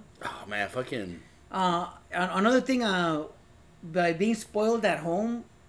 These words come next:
Speaker 2: well, one thing I do now is I like other crap, you know? I prefer other stuff be-, besides Mexican food, you know?
Speaker 1: Mm-hmm.
Speaker 2: Like, I was talking to people, like, I'm always looking for pupusas now.
Speaker 1: Already?
Speaker 2: I'm always looking for wherever it's, uh, meatloaf made.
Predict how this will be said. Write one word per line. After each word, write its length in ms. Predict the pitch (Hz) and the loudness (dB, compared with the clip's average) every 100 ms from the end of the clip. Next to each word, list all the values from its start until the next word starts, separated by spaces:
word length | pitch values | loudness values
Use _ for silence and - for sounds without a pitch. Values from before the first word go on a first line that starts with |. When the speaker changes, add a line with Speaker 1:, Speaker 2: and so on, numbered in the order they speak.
| - - - - - - - - - - | -20 -20 -20 -20 -20 -20 -20 -20 -20 -4
Speaker 2:
well, 420 | 170 170 165 143 | 0 2 2 -2
one 200 | 180 202 | -2 0
thing 160 | 226 | 0
I 60 | 202 | 0
do 180 | 175 247 | 2 2
now 180 | 240 196 | 2 2
is 100 | 165 | 2
I 80 | |
like 320 | 160 180 180 - - - | 4 2 0 -12 -10 0
other 200 | 214 220 | 2 2
crap, 320 | 202 160 160 | 0 -2 0
you 60 | |
know? 220 | 165 180 202 - - | -2 -4 -6 -10 -4
I 80 | 175 | -2
prefer 500 | 175 160 - 226 226 | -2 -4 0 2 2
other 240 | 214 196 | 2 2
stuff 280 | 180 208 196 | 2 0 2
be-, 200 | 165 156 - | 0 -2 -8
besides 340 | 147 196 185 | -4 0 0
Mexican 380 | 185 185 - 151 | 0 -4 -6 -8
food, 240 | - 220 165 | -4 -4 -4
you 40 | |
know? 140 | 160 180 - | -4 -8 -8
Speaker 1:
Mm-hmm. 380 | 135 131 139 110 - | -4 -2 -2 -6 -6
Speaker 2:
Like, 120 | 180 | 0
I 40 | 180 | 2
was 80 | |
talking 200 | 185 208 | 4 2
to 80 | 196 | 2
people, 280 | 190 220 208 | -2 -2 -2
like, 180 | 190 175 | -2 -2
I'm 120 | 170 | 2
always 160 | 208 202 | 4 4
looking 220 | 202 220 | 4 2
for 140 | 208 | -2
pupusas 520 | - 143 196 226 180 | -4 -6 -6 -2 -4
now. 200 | 151 143 139 - - - | -4 -8 -10 -18 -16 -2
Speaker 1:
Already? 400 | 120 151 339 - | 2 2 0 -2
Speaker 2:
I'm 160 | 170 170 | -2 2
always 220 | 202 202 | 6 8
looking 300 | 202 196 214 | 8 4 2
for 500 | 202 185 160 151 151 - - | 2 2 2 0 -4 -8 -8
wherever 220 | 165 185 | 0 2
it's, 140 | 196 185 | 2 2
uh, 120 | 202 | 0
meatloaf 500 | 160 226 247 190 139 | 2 0 0 -2 -2
made. 340 | 165 180 196 | -4 -4 -4